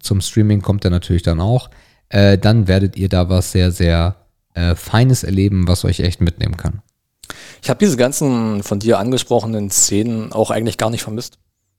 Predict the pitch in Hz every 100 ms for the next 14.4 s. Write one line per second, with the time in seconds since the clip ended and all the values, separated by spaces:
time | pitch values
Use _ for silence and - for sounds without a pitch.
0 | _ _ 127 131 123 117 113 82 - _
1 | _ 107 104 107 104 104 _ _ - _
2 | _ 135 139 151 147 - 117 131 131 123
3 | 110 - 175 147 143 131 131 - - -
4 | - _ _ _ _ _ _ _ 135 147
5 | 135 113 160 160 139 147 135 131 120 113
6 | 104 - 101 - - 101 101 - 104 127
7 | 131 123 120 143 202 160 143 151 107 -
8 | 95 95 92 101 - 123 160 _ _ _
9 | 135 139 160 156 156 147 113 - 135 117
10 | 104 - 95 95 101 120 135 - 113 104
11 | - - - - 95 - _ _ _ _
12 | 107 117 113 120 113 143 156 135 123 123
13 | 123 131 127 110 104 107 131 151 185 180
14 | 175 127 69